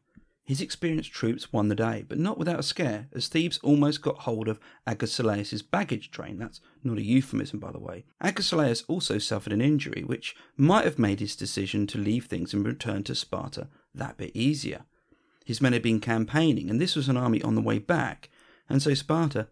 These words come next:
didn't press with the advantage they had. It's worth noting that due to the nature of warfare at this time, winning a battle didn't always mean the situation was resolved in your favour. It might do,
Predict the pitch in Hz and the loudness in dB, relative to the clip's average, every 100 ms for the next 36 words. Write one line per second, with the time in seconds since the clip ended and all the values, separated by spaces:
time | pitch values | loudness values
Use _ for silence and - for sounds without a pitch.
0 | _ 117 123 - - 107 - 107 117 - | _ 0 2 0 -4 -6 -4 -2 -4 -4
1 | 101 - 139 - - 101 123 127 - _ | -8 -8 -14 -12 -12 -6 -4 -4 -8 _
2 | _ _ _ _ _ _ _ _ _ _ | _ _ _ _ _ _ _ _ _ _
3 | _ - 160 220 226 226 170 175 - 101 | _ -6 0 6 6 6 4 4 2 -2
4 | 101 - - 165 175 160 135 127 - 107 | -2 -4 0 0 2 -2 0 -2 0 0
5 | 123 143 147 143 - - - - - - | 2 2 2 0 -8 -8 -12 -10 -12 -12
6 | - 131 185 185 139 151 - 107 110 135 | -4 2 2 2 0 -2 0 0 2 2
7 | - 120 120 123 127 - 101 101 - - | 0 0 0 0 -2 -2 -4 -2 -4 -6
8 | - - 101 92 107 98 107 110 104 107 | -8 -8 -8 -6 -6 -4 -4 -6 -6 -6
9 | 95 98 - - - 101 - - 147 160 | -6 -8 -10 -10 -8 -10 -12 2 4 4
10 | 113 - _ - - - - 110 143 226 | 2 -8 _ -20 -12 -6 -2 2 2 2
11 | - - 120 | -2 -6 -6